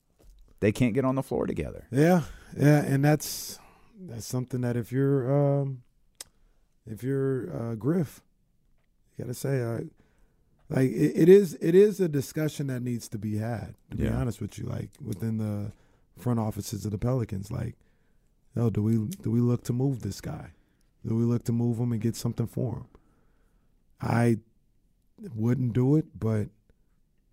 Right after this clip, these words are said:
Speaker 2: odds are it's not gonna happen.
Speaker 1: Mm-hmm.
Speaker 2: At least there in New Orleans. It's just not gonna happen. This guy can't stay healthy. Whatever they're doing, uh, as, as a, as a training set, I'm not saying it's their fault, but,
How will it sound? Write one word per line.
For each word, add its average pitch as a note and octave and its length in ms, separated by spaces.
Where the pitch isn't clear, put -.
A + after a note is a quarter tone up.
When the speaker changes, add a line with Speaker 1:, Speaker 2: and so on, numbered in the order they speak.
Speaker 2:
odds F3+ 400
are B2+ 560
it's - 180
not C#3+ 220
gonna B2 200
happen. D3+ 420
Speaker 1:
Mm-hmm. C#2+ 280
Speaker 2:
At A#2+ 80
least B2 240
there B2 180
in A2+ 60
New A2+ 100
Orleans. B2 480
It's - 80
just B2 100
not C3+ 160
gonna A#2+ 120
happen. A#2+ 320
This A2 140
guy A#2 260
can't B2 280
stay A#2 200
healthy. B2 340
Whatever A#2+ 500
they're C3 160
doing, B2+ 500
uh, F3 100
as, - 480
as G#2 240
a, G#2+ 60
as - 120
a C3 60
training C3 360
set, C3 220
I'm C3+ 100
not B2+ 140
saying A#2 160
it's G#2 100
their G#2+ 160
fault, B2+ 360
but, A2+ 200